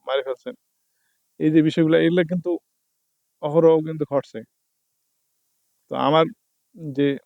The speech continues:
বিষয়টা, আমি আসলে ইউটিউবিং আমার উদ্দেশ্য ছিল না, বন্ধ করে দিয়েছিলাম আমি। দুহাজার একুশ সালে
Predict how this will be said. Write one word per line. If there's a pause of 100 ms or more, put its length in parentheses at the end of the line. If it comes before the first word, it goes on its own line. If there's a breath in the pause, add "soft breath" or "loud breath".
(120)
বিষয়টা, (180)
আমি (320)
আসলে (800)
ইউটিউবিং (680)
আমার
উদ্দেশ্য
ছিল
না, (680)
বন্ধ
করে
দিয়েছিলাম
আমি। (480)
দুহাজার
একুশ
সালে